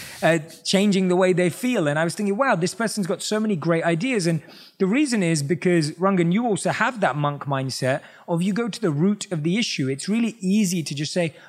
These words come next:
"Oh, well, just take two of these a day, or try this, or,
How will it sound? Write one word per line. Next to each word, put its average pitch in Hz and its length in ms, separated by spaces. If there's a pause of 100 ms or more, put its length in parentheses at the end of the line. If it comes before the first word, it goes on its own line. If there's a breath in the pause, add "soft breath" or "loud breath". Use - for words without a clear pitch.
(120)
"Oh, 254 160
well, 247 200
just 240 260
take 262 200
two 240 160
of 208 120
these 214 220
a 208 60
day, 185 240
or 139 160
try 226 380
this, 175 440
or, 143 300